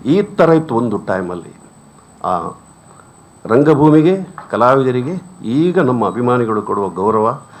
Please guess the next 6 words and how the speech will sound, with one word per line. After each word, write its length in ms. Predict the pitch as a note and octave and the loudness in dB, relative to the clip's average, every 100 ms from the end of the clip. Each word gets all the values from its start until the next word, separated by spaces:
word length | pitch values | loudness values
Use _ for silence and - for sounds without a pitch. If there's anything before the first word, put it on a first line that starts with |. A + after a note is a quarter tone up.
| - - - | -20 -20 -12
ಈಗ 160 | G2 F#2+ E2+ D#2 - - - F#2 | -8 -4 -4 -6 -16 -20 -18 -10
ನಮ್ಮ 280 | G2 G2 | -6 -4
ಅನ್ನದಾತರವರು, 800 | F2+ B2 B2+ B2 A2+ A2 G#2+ C3 - - - - - - | -2 0 2 2 2 2 0 -4 -12 -20 -20 -20 -20 -10
ಅವರನ್ನು 640 | G2 G2 G2+ F#2+ F2+ - - | -6 -6 -4 -6 -8 -12 -8
ನನ್ನ 180 | G#2+ F#2 | -6 -6
ಜನ್ಮದಲ್ಲಿ 680 | G#2+ B2+ D3 D3 D3+ F#3 | -2 0 2 0 -2 -6